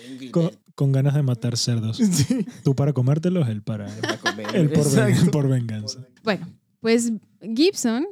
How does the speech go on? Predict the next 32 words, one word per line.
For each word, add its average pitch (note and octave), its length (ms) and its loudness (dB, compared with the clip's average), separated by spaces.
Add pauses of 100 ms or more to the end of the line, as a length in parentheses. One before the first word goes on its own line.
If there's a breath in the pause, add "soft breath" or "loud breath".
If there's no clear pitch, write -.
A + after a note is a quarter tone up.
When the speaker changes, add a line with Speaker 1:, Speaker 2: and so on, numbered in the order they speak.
Speaker 3:
se - 200 -6
le F#3 120 -2
ocurrió F#3+ 320 -2
la G#3+ 140 -2
primera A3 300 -2
aplicación A#3 480 -4
de B3 80 -2
salud, G3+ 320 -4
bienestar G3 540 -6 (480)
y C#4 280 -4
estilo A3 300 -6
de G3 160 0
vida G#3 280 0
del G3 140 0
mundo. C4+ 320 4 (480)
Se G3+ 200 -2
llamaba A#3+ 560 0 (100)
The F#3+ 140 -2
Whole A#3+ 260 0
Pantry, G3 480 -6 (800)
donde A#3 440 2
fomentaba G3 560 0
una B3 160 -2
alimentación F#3+ 500 -4
saludable G#3 600 -2 (180)
y B3+ 440 -4 (200)
en, F#3 180 -10 (140)
eh, F3 180 -4
se, F3 420 -6
tenía G3 260 -4
grupos G#3+ 320 -2
comunita-, F3+ 340 -4